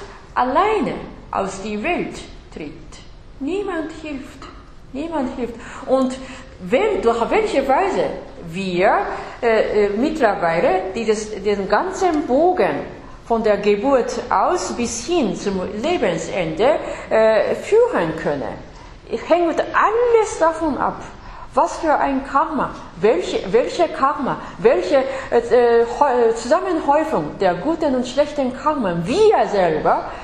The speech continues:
für unser Leben im Hier und Jetzt angesammelt haben. Niemand hilft. Aufgrund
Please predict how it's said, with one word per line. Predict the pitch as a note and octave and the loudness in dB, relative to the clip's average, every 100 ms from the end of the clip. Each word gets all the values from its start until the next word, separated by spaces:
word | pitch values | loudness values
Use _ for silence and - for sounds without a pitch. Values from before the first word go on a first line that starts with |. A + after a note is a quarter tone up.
| - | -4
für | B3 G#3+ A3 | 0 2 2
unser | E4+ F#4 D#4+ | 0 2 2
Leben | C4 B3+ A#3+ D4 F#4 - | 2 0 2 0 -2 -4
im | A3+ | -4
Hier | G#3 A#3 G#3+ | -4 -2 -2
und | F3+ E3+ | -2 0
Jetzt | A#3 - B3+ | 0 0 -2
angesammelt | C4+ G4+ D#4 F3+ D#3 C3 A2+ G#2+ A#2 - - | -2 -2 -2 -2 -2 -4 -6 -10 -12 -14 -10
haben. | D#3 - - - - - - | -8 -8 -12 -16 -18 -20 -6
Niemand | C#4+ G#4+ G#4 E4+ B3+ | 0 2 2 0 -2
hilft. | C#4 - - - - - - - - - - - - | -2 -4 -8 -16 -18 -20 -20 -20 -20 -20 -20 -10 -2
Aufgrund | G#3+ - A#3 B3+ F4+ F4+ | -2 0 2 2 0 -2